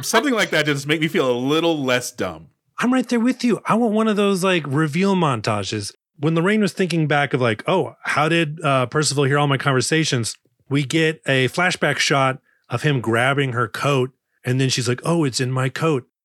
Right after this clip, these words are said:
Speaker 2: God, why didn't we have it, one of those at the end of the movie? Like, usually when movies do this, I'm like, "You don't need to remind me of something I just fucking saw."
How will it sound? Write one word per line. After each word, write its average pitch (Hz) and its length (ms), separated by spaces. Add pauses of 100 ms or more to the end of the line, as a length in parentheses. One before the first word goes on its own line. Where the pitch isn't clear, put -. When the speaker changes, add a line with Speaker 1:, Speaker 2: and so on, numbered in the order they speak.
(160)
Speaker 2:
God, 180 280
why 175 240
didn't 262 160
we 220 120
have 202 180
it, 185 100
one 202 120
of 208 60
those 185 120
at 202 40
the 196 60
end 196 80
of 185 60
the 175 80
movie? 185 260
Like, 135 180 (100)
usually 208 380
when 185 140
movies 156 280
do 143 180
this, 135 220
I'm 139 80
like, 135 180
"You 165 80
don't 180 280
need 156 140
to 147 60
remind 127 360
me 127 80
of 110 80
something 123 300
I 104 100
just 107 360
fucking 104 300
saw." 101 280